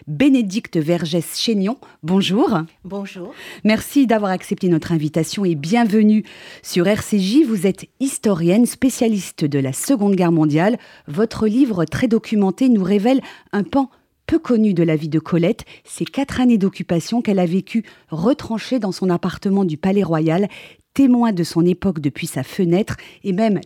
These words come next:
Speaker 1: très en retrait de la politique, comme elle le disait elle-même. À vos côtés, j'ai le plaisir de recevoir Annette Vieviorka. Bonjour.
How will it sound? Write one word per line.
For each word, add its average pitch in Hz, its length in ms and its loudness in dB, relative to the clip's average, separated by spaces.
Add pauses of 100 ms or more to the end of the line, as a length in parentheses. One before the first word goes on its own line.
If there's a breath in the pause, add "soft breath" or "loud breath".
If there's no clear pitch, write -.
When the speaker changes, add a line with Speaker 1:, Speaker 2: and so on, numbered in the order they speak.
(120)
Speaker 1:
très 277 320 -2
en 190 120 2
retrait 190 420 -2 (340 loud breath)
de 165 120 0
la 147 120 2
politique, - 560 -2
comme 185 220 -2
elle 170 120 0
le 208 100 0
disait 165 420 -2 (340 soft breath)
elle-même. 139 580 0
À 240 120 2
vos 262 100 -2
côtés, 226 320 -2
j'ai 175 140 0
le 190 80 0
plaisir 190 400 -2
de 160 80 0
recevoir 160 540 -2 (140)
Annette 196 460 -2
Vieviorka. 147 720 -2 (280 loud breath)
Bonjour. 151 380 0